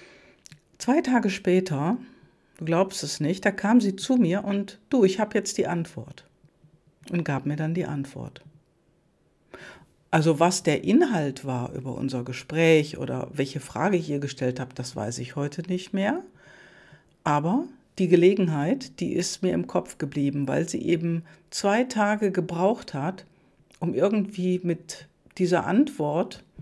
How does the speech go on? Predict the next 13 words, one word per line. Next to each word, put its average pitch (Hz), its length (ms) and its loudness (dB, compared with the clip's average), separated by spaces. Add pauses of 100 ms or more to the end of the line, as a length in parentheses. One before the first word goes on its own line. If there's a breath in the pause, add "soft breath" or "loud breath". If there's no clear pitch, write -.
(480 loud breath)
also 147 160 -6
bis 175 180 -2
diese 175 240 2
Antwort 190 440 0
kam 202 420 0
in 143 240 0
ihr, 151 480 0
dass 165 220 -6
die 185 140 0
mir 170 200 0
die 165 100 2
mitteilen 147 480 -2
konnte. - 380 -12